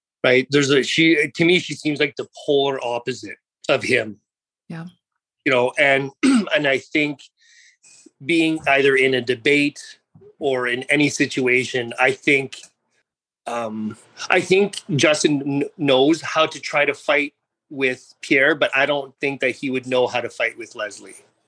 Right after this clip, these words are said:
Speaker 2: Bingo.
Speaker 1: And that, yeah, and I think that's where he's ki-,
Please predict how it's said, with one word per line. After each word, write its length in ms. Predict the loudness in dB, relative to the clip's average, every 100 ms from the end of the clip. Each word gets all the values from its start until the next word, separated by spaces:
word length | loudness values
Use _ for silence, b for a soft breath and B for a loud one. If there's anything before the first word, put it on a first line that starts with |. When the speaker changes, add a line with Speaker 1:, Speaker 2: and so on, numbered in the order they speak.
| _ _ _ _ _ _
Speaker 2:
Bingo. 600 | -2 0 2 2 2 2 -2
Speaker 1:
And 120 | -4
that, 40 | -10 _ _ _
yeah, 180 | -2 -2 -2
and 140 | 0
I 80 | 2
think 260 | 2 0 0
that's 340 | 0 0 -2
where 240 | -6 -4 -6
he's 160 | -8
ki-, 100 | -6